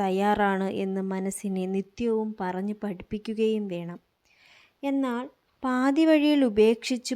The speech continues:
പോവാൻ ആയിരിക്കരുത് ഈ സ്വപ്നങ്ങൾ.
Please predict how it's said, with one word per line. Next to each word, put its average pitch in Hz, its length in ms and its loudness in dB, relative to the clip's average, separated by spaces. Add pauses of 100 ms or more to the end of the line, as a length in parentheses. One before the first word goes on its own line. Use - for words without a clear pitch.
പോവാൻ 208 420 0 (200)
ആയിരിക്കരുത് 202 920 0 (140)
ഈ 202 160 -4
സ്വപ്നങ്ങൾ. 185 680 -6